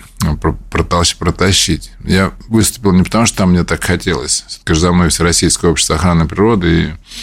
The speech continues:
научное сообщество, которое сегодня озабочено на самом деле. Мне кажется, такие законы должны иметь, э, очень скрупулезно просчитанную позицию науки нашей. Я вот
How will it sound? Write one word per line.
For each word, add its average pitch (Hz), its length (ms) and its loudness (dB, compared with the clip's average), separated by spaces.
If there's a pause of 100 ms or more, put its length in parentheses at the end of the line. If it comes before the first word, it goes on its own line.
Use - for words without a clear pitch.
(280)
научное 95 380 2
сообщество, 92 560 0
которое 87 320 0
сегодня 92 280 2
озабочено 92 560 0
на 76 80 -2
самом 80 280 -2
деле. 82 180 -4 (280)
Мне 85 140 2
кажется, 104 340 0
такие 104 200 2
законы 95 460 2
должны 85 480 2 (280)
иметь, 92 600 2
э, 85 280 2 (460)
очень 92 460 0 (200)
скрупулезно 101 760 0
просчитанную 85 720 0
позицию 82 580 0
науки 78 380 0
нашей. - 420 -8 (280)
Я 85 240 2
вот 76 120 -2